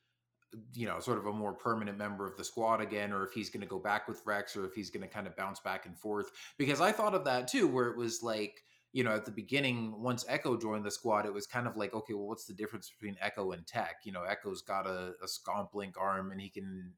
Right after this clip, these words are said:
hack in and, you know, slice computers and stuff, but, like, Tech can already do all that.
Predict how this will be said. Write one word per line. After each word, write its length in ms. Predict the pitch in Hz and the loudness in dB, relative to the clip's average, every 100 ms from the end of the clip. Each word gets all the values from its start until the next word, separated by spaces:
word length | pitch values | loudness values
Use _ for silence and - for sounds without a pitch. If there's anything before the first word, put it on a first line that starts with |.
| - | -2
hack 320 | 110 98 107 | 0 0 0
in 180 | 101 98 | -2 -4
and, 300 | 92 90 92 | -6 -8 -10
you 100 | 92 | -10
know, 80 | |
slice 320 | 85 - 101 95 | -8 -6 -4 -6
computers 540 | 90 - 101 95 92 | -10 -8 -4 -4 -6
and 100 | 92 | -10
stuff, 220 | - 95 - | -8 -8 -8
but, 120 | 90 | -12
like, 180 | 92 - | -14 -4
Tech 240 | 117 - | -4 -4
can 100 | 104 | -6
already 300 | 95 90 90 | -4 -6 -4
do 220 | 123 143 | 0 2
all 160 | 92 87 | 2 0
that. 260 | 87 85 | -4 -4